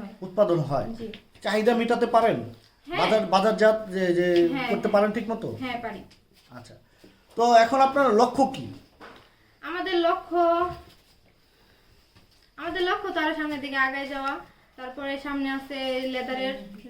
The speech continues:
Speaker 1: লেদার আইটেম আনার।
Speaker 2: তো সেটা কি সম্ভব হবে?
Speaker 1: ইনশাল্লাহ।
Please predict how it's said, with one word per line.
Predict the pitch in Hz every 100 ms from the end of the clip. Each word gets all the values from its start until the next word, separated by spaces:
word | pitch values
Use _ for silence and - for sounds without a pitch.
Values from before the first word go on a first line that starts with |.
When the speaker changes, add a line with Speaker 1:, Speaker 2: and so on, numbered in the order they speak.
| 233
Speaker 1:
লেদার | 233 262
আইটেম | 262 277 269 - 254
আনার। | 254 262 349 - _ _ - _ _ 147 135 127 117 117 _ 117 113 - _ _
Speaker 2:
তো | 170 180 180 160
সেটা | 208 208
কি | 220 190 -
সম্ভব | 196 208 170
হবে? | 202 214 131 - - - - 285
Speaker 1:
ইনশাল্লাহ। | 359 - 330 269 202